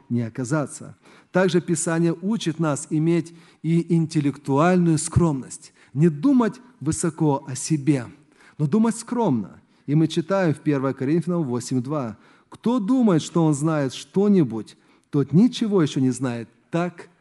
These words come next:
как должно знать». И пусть эти успехи, какие-то достижения, земные, временные результаты не ослепляют нас, чтобы наше сердце не возгордилось, не возомнило о себе.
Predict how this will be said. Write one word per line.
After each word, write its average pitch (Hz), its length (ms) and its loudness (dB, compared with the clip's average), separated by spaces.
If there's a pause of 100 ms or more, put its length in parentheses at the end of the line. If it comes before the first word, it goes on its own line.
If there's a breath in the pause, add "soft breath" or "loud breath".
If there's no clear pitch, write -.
(380)
как 139 300 -6 (380)
должно 117 640 -8 (240)
знать». 107 580 -6 (920 loud breath)
И 165 100 4
пусть 262 260 2
эти 233 280 -2
успехи, 220 680 -4
какие-то 202 420 -4
достижения, 196 840 0
земные, 180 440 0
временные 196 360 -2
результаты 185 580 -2 (260 loud breath)
не 185 180 4
ослепляют 208 1000 0
нас, - 400 -2 (220 loud breath)
чтобы 196 320 2
наше 226 280 -2
сердце 220 380 -4
не 208 140 -2
возгордилось, 185 920 0
не 170 200 2
возомнило 214 760 0
о 190 220 -4
себе. 165 640 0